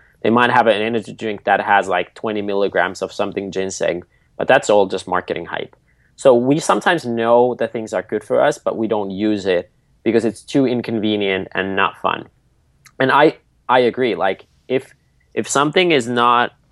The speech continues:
so simple, super simple, and so fun that you can sustain it,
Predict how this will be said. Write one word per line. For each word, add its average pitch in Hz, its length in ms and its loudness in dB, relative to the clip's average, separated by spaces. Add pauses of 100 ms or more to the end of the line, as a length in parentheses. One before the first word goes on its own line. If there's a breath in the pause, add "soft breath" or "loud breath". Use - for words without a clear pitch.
(140)
so 131 340 -2
simple, 113 720 -4
super 147 400 -8
simple, 113 420 -8
and 104 100 -6
so 120 220 2
fun 104 480 -2
that 101 120 -6
you 110 120 -4
can 113 160 -10
sustain - 480 -4
it, 175 220 -2